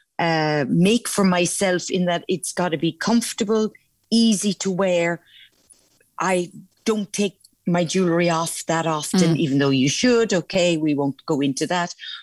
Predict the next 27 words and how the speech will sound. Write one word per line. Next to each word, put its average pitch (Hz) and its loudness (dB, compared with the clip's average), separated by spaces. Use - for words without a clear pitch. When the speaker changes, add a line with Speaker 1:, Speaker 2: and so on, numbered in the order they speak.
Speaker 1:
But 185 -2
I 180 0
like 180 -2
to - -10
be 185 -2
able 175 -4
to 196 -4
wear 165 2
it 160 -4
so 175 -2
it 165 -4
is 180 -4
solid. 170 -2
Recycled, 220 2
I 180 2
use 175 2
a 190 2
lot 202 -2
of 185 -4
recycled 170 -4
silver 165 0
and 170 -4
copper. 175 -2
I'm 175 0
into 202 0
melting 185 2
those 160 -4